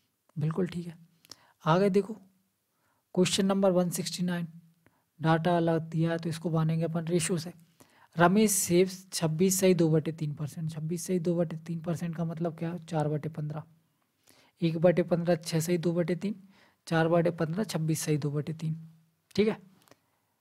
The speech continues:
फॉर्मूला क्या है? इनकम बराबर क्या होता है? एक्सपेंडिचर प्लस सेविंग।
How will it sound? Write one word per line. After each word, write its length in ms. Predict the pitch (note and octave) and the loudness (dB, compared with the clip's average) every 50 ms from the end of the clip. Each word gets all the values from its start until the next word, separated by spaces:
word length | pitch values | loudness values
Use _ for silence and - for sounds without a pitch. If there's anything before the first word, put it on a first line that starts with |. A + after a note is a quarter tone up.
| _ _ _ _ _ _ _ _ _ _ _ _ _ _ - | _ _ _ _ _ _ _ _ _ _ _ _ _ _ 0
फॉर्मूला 380 | D#3+ E3 F3 F#3+ G3 G3 G3 F#3 | 2 2 2 2 2 2 2 2
क्या 140 | F#3+ F#3 F#3 | 4 2 2
है? 60 | F#3+ | 2
इनकम 300 | F3 F3 E3 F#3 F#3 F3 | 0 0 -2 -2 0 0
बराबर 340 | F3 E3+ E3+ E3+ E3+ E3+ E3 | 2 2 2 2 2 0 0
क्या 160 | - F3 E3 | 0 0 0
होता 200 | D#3+ D#3+ E3 F3+ | 0 0 -2 -4
है? 100 | - - - | -6 -4 -6
एक्सपेंडिचर 680 | E3 D#3+ - - - F3+ F3 F3 F3 E3+ F3 F#3 F#3 | -6 -6 -6 -6 -6 -4 -4 -4 -4 -4 -6 -8 -8
प्लस 220 | - - F3 E3+ - | -6 -8 -8 -6 -6
सेविंग। 380 | - - D#3+ E3 D#3+ D#3+ - | -6 -6 -6 -8 -8 -10 -14